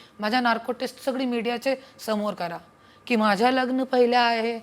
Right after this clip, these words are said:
त्यांनी माझे पंधरा लाख रुपये घेतले की नाही, ही सगळी गोष्टीवर.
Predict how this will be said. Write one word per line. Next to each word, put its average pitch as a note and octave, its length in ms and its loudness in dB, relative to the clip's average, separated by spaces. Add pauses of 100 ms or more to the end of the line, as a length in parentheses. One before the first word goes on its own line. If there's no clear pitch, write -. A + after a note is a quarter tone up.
(320)
त्यांनी G#3+ 240 0
माझे A3+ 280 2
पंधरा A3+ 440 -4
लाख A3 300 0
रुपये A3+ 280 -2 (340)
घेतले G#3 360 -2
की C4 160 -4
नाही, A#3+ 280 -4 (840)
ही A3 60 -4
सगळी A3+ 240 -2
गोष्टीवर. F#3 420 -6